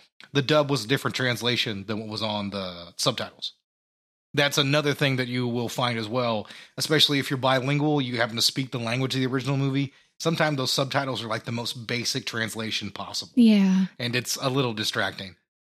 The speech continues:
Speaker 1: But i-, into the movie Rec, I think w-, when, when you think of the movie, like, what is the, what's the main element that stands out to you the most?
Speaker 2: A movie like Rec?
Speaker 1: Yeah.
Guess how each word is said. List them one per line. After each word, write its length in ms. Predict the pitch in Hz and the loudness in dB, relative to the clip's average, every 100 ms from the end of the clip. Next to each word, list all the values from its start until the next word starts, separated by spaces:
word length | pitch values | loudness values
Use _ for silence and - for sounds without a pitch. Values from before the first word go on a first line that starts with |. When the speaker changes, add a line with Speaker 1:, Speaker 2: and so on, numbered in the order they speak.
| _ _ | _ _
Speaker 1:
But 320 | - 147 170 185 | -12 -4 -2 -2
i-, 100 | 123 | 0
into 220 | - 233 | 4 6
the 120 | 233 190 | 6 6
movie 260 | 180 147 | 6 4
Rec, 320 | 113 117 107 | 2 0 0
I 80 | 135 | 2
think 160 | 156 170 | 2 0
w-, 220 | 185 214 _ _ | -4 -8 _ _
when, 240 | 202 180 | 2 4
when 160 | 190 185 | 6 6
you 160 | 254 294 | 6 4
think 300 | 190 240 208 | 2 0 4
of 80 | |
the 40 | 160 | 4
movie, 300 | 139 131 123 | 4 2 0
like, 200 | 110 113 | 0 -2
what 300 | 127 139 170 | 0 4 6
is 160 | 160 135 | 4 4
the, 420 | 127 110 95 87 _ _ _ _ _ _ _ _ | 2 2 -2 -8 _ _ _ _ _ _ _ _
what's 200 | 180 208 | 2 4
the 100 | - | 4
main 180 | 147 135 | 4 4
element 340 | 120 113 110 | 2 -2 -4
that 100 | 101 | -6
stands 320 | - 123 107 101 | -8 -6 -4 -4
out 160 | 104 | -4
to 100 | - | -4
you 100 | 110 | -6
the 60 | 98 | -6
most? 500 | 95 92 90 - - _ _ _ _ - - _ _ _ _ - | -6 -8 -8 -10 -10 _ _ _ _ -20 -20 _ _ _ _ 2
Speaker 2:
A 160 | 240 | 8
movie 280 | 233 262 269 | 8 8 6
like 180 | 254 226 | 6 6
Rec? 440 | 220 247 349 - - | 6 6 4 0 0
Speaker 1:
Yeah. 220 | 127 | 0